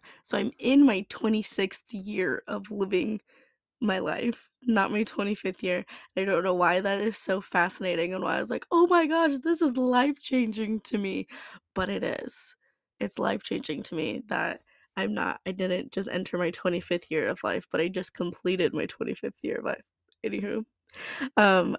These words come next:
I went back to college this year. Like I said, it's finals weeks. Finals week.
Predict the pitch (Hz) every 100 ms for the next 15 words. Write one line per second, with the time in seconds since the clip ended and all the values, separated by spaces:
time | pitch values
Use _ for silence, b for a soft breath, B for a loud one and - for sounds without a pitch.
0 | - 196 214 254 277 339 381 - 208 277
1 | 240 - 147 - - - - 196 180 180
2 | - - - 151 196 175 185 - 269 -
3 | - 165 - - 175 - - - B B
4 | B B B _ - 208 208 208 214 -
5 | _ _ _ _ - 175 - -